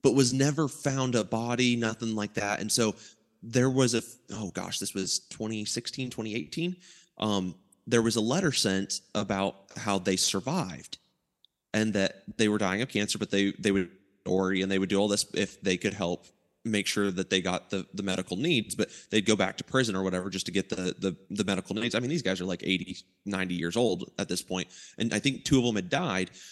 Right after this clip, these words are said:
but, but Frank Morris, to have a, another historical nod, like, I'm a big history nerd. And so I love that kind of stuff. I love getting to see the nods of how do you take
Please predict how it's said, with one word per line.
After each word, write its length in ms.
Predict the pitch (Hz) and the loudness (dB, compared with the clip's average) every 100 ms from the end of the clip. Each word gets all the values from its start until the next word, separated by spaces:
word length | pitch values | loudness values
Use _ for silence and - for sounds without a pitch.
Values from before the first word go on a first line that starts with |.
| - | -10
but, 240 | 113 123 - - - | 2 2 2 -4 -10
but 320 | 107 110 - | 0 2 0
Frank 320 | - 147 139 117 | -4 -2 -2 0
Morris, 520 | 120 151 165 104 - | 2 4 4 2 0
to 100 | 104 | -2
have 420 | - 160 165 170 | -4 -6 -4 0
a, 100 | 110 - _ | -2 -2 _
another 480 | - 113 117 117 113 | -2 2 4 4 2
historical 460 | 104 107 113 104 98 | 0 2 2 0 0
nod, 220 | 120 123 | 0 0
like, 120 | 98 | 0
I'm 140 | - 156 | 2 2
a 60 | |
big 400 | 98 101 90 - | 2 0 -2 -8
history 440 | 98 110 - 92 90 | -2 0 2 0 -2
nerd. 300 | 90 92 95 _ - - - | -4 -8 -12 _ -20 -20 -4
And 220 | 107 110 | -2 2
so 180 | 113 101 | 2 4
I 80 | 110 | 2
love 420 | 107 107 107 117 | 2 2 2 2
that 220 | 113 98 | 0 -2
kind 240 | - 95 95 | -4 -4 -2
of 60 | 98 | -2
stuff. 320 | - 92 95 | -2 -2 -2
I 80 | 98 | -2
love 300 | 92 101 101 | 0 0 2
getting 240 | 107 98 | 0 0
to 60 | 95 | 0
see 260 | - 101 98 | 0 2 0
the 120 | 92 | 0
nods 480 | 95 95 98 98 92 | -2 -2 -2 -2 -4
of 100 | 87 | -6
how 260 | - 104 | -4 -2
do 80 | 110 | 0
you 140 | 107 | 0
take 420 | 101 - 104 - | 0 0 0 -2